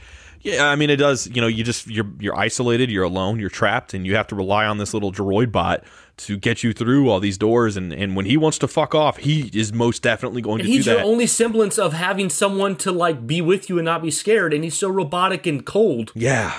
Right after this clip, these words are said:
Speaker 1: yeah, and you don't have Cortana at that point, and I was like, "Oh, wow, I really miss her now," you know? If I didn't
Speaker 2: Yeah.
Speaker 1: like her before, I definitely did then, my
Speaker 2: Yep.
Speaker 1: first time going through, but, uh, it was playing through on Legendary. I actually, guys, just beat it on Legendary,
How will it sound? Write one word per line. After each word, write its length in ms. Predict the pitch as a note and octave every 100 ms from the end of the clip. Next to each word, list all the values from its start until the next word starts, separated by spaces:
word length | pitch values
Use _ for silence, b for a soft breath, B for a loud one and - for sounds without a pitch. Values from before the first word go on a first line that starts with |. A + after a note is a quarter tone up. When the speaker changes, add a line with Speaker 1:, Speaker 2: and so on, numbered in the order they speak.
| -
Speaker 1:
yeah, 340 | A2 A#2 G2+ F2+
and 220 | G2 G#2
you 80 | A2+
don't 140 | B2
have 160 | C3 C3
Cortana 420 | C#3 B2 C3 C#3
at 80 | F#2+
that 180 | F#2 -
point, 320 | F#2 E2+ B1+
and 100 | G2+
I 40 |
was 160 | G#2+ F#2+
like, 180 | - B2
"Oh, 160 | B2+
wow, 380 | F#2+ G#2 B2 A2
I 140 | G2 A#2
really 560 | G2+ A2 D3 D3 A#2+
miss 200 | G2 F#2+ -
her 100 | F2+
now," 420 | G2 F#2 E2+ F2+
you 100 | G2+
know? 320 | F2+ F#2 F#2 - b b b
If 100 | -
I 80 | C#3
didn't 120 | E3+
Speaker 2:
Yeah. 20 | C#3+
Speaker 1:
like 160 | D3 -
her 200 | C#3+ A2
before, 480 | G#2 - B2+ A2+
I 160 | F#2 G2
definitely 440 | G#2 A2 - G#2
did 220 | F#2+ G2 F#2+
then, 260 | G2+ F#2 - b b b -
my 80 | G#2+
Speaker 2:
Yep. 80 |
Speaker 1:
first 160 | F2 F2
time 140 | F2+ F2
going 220 | F2 E2+
through, 240 | E2 D#2+
but, 180 | E2 D#2
uh, 260 | F#2 F2 F2
it 80 | B2+
was 160 | B2+
playing 380 | - - D#3 D#3
through 360 | - C#3+ C#3 A2
on 160 | G2+
Legendary. 380 | G2 G#2+ G#2+ F#2
I 80 | F2+
actually, 180 | A#2 C#3
guys, 320 | A2+ A#2+ A2+
just 280 | A#2 A2 -
beat 180 | B2 A2+
it 140 | A2
on 200 | F2+ G2
Legendary, 760 | F#2 G2+ G2+ F#2 D#2 D#2 D#2+